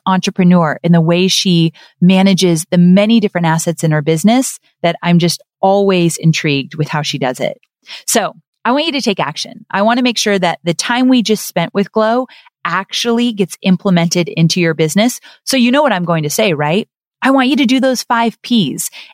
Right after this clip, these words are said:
And if you go to the show notes for this episode, I'll write them all out so you can actually do the exercise. But I really do believe it's going to make a big difference.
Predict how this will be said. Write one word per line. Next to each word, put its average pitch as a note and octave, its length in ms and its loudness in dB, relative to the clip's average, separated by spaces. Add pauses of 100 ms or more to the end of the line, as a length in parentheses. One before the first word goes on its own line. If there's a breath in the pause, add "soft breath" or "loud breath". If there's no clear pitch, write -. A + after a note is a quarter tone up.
And G3 340 -2
if G#3+ 200 0
you G3 180 0
go G#3+ 160 2
to A#3+ 80 -4
the C4 80 -4
show G3 180 0
notes F#3 260 2
for F3 140 -2
this E3+ 260 -2
episode, A#3 680 0 (280 loud breath)
I'll F3 160 0
write F#3 260 -4
them A#3+ 220 2
all G#3 240 0
out E3 360 -2
so - 120 -6
you E3+ 140 0
can - 160 -4 (140)
actually G3 500 -2
do F3+ 280 2
the E3+ 180 -2
exercise. A#3 760 -2 (300 soft breath)
But G3+ 100 -2
I A3 80 0
really A#3+ 400 2
do A3+ 180 4
believe F#3 520 2
it's - 180 -8
going E3+ 240 2
to E3+ 60 4
make D#3+ 320 0
a D#3+ 80 -2 (120)
big D#3+ 320 0
difference. D#3+ 580 -6